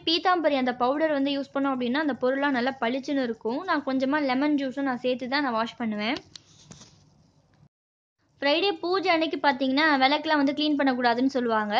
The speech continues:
அதனால நான் வந்து Thursday-வே ஃபுல்லா வாஷ் பண்ணியாச்சு. நான் வீடியோ ஸ்டார்டிங்லேயே சொன்னேன், ரொம்ப சீக்கிரமா ரெடி பண்ற மாதிரி டேஸ்டான ஒரு டிஃப்ரெண்ட்டான லஞ்ச் மெனு அப்படின்னு சொல்லிட்டு.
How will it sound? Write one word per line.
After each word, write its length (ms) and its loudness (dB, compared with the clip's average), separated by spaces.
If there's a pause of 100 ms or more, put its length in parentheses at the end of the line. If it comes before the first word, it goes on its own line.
அதனால 400 4
நான் 160 4
வந்து 160 0
Thursday-வே 560 2
ஃபுல்லா 260 2
வாஷ் 280 4
பண்ணியாச்சு. 560 -4 (3000)
நான் 200 2
வீடியோ 240 4
ஸ்டார்டிங்லேயே 540 2
சொன்னேன், 320 0
ரொம்ப 200 0
சீக்கிரமா 480 0
ரெடி 180 0
பண்ற 280 0
மாதிரி 220 2 (100)
டேஸ்டான 500 0
ஒரு 120 -2
டிஃப்ரெண்ட்டான 580 2
லஞ்ச் 280 0
மெனு 240 0
அப்படின்னு 340 0
சொல்லிட்டு. 380 -4